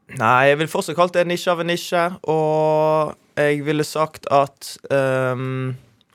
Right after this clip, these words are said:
det er mange som er nysgjerrige, men det er få som er, eh, interessert nok til at de er villige til å bruke noe penger på interessen, sant? Det, er man interessert i gaming, kanskje man har brukt litt penger på noe in-game features, noe skins,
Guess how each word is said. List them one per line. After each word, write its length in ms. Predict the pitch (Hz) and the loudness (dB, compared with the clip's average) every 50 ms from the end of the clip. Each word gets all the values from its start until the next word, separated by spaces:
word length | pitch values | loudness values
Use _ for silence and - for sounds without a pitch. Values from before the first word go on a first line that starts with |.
| _ _ _ _ _ _ _ _ _ _ _ _ _ _ _ _ _ _ _ _ _ _ _ _ _ _ _ _ _ - | _ _ _ _ _ _ _ _ _ _ _ _ _ _ _ _ _ _ _ _ _ _ _ _ _ _ _ _ _ 2
det 120 | 139 147 | 2 4
er 60 | 143 143 | 4 4
mange 180 | 143 151 165 | 4 2 2
som 140 | 160 - 160 151 | -2 -4 -4 -2
er 60 | 143 | -2
nysgjerrige, 600 | 131 - - 170 156 151 135 123 123 113 113 110 131 151 147 | -2 -2 0 2 2 2 2 0 0 2 2 2 0 2 2
men 300 | 135 131 131 131 127 127 - - - | 2 2 0 0 -4 -6 -6 -8 -4
det 160 | 123 127 131 127 110 | 0 2 2 4 4
er 140 | 123 123 123 | 4 2 2
få 300 | - - 143 139 135 127 - | 0 -2 -2 0 0 0 0
som 220 | - 123 117 113 | -4 -6 -4 -2
er, 460 | 110 113 117 113 113 110 107 107 107 - - _ | 0 0 2 2 2 2 0 0 -2 -6 -8 _
eh, 200 | - 117 110 98 - - | -2 -2 0 0 0 -2
interessert 640 | 127 120 131 123 - - 147 135 123 110 - - 120 | -2 -2 -2 -4 -2 -2 -2 0 0 -2 -4 -6 -6
nok 380 | 113 110 - - _ - - - - - | -4 -4 -4 -6 _ -20 -20 -18 -8 -4
til 140 | - 123 117 | -2 0 2
at 140 | 107 110 110 | 0 0 0
de 100 | 113 117 | -2 -2
er 40 | 107 | -2
villige 300 | 107 110 117 120 117 - | 0 -2 -2 -2 -4 -4
til 80 | 113 113 | -4 -4
å 80 | 110 107 | -4 -4
bruke 400 | 110 110 107 107 110 - 123 113 | -4 -4 -4 -6 -4 -4 -2 0
noe 240 | 110 110 110 104 | 2 2 0 0
penger 480 | 107 - 117 104 104 107 110 113 117 - | 0 0 -2 0 0 0 0 -2 -2 -2
på 120 | - 110 104 | -4 -6 -6
interessen, 640 | 98 - 104 113 117 - - - - 101 107 120 143 - _ _ _ - | -4 0 0 0 0 0 -4 -14 -12 -12 -12 -12 -12 -14 _ _ _ -8
sant? 380 | 104 113 113 113 113 110 - - - - | -4 -2 -2 -2 -4 -6 -14 -20 -10 -6
Det, 280 | 113 107 101 - - - | -4 -2 -2 -2 -4 -4
er 160 | - - 117 | -4 -2 0
man 120 | 120 117 117 | 0 0 -2
interessert 240 | 113 120 123 123 107 | -2 0 -2 -2 0
i 60 | 120 110 | 0 0
gaming, 380 | 120 120 120 113 110 107 110 | 2 2 2 0 -2 -4 -4
kanskje 260 | - 110 113 113 123 | -4 -4 -4 -4 -4
man 100 | 117 117 | -6 -6
har 60 | 113 104 | -4 -2
brukt 200 | 113 110 110 - | -2 -2 -2 -4
litt 140 | 104 - | -6 -4
penger 300 | - 107 107 107 110 110 | -2 0 0 0 0 -2
på 140 | 110 - 107 | -2 -4 -4
noe 160 | 107 107 - - | -4 -4 -4 -2
in-game 460 | 113 117 113 110 104 110 110 107 107 | -2 -2 0 0 0 2 2 0 0
features, 720 | 107 - 117 117 107 110 - - 107 107 107 107 104 - - - | -2 -2 -2 -2 -4 -4 -6 -6 -4 -2 -2 -2 -4 -6 -10 -10
noe 120 | 104 101 | -10 -10
skins, 800 | - - - - 120 113 110 107 98 107 98 - - - - - | -10 -8 -6 -2 -2 0 0 -2 -2 -4 -6 -8 -10 -14 -16 -18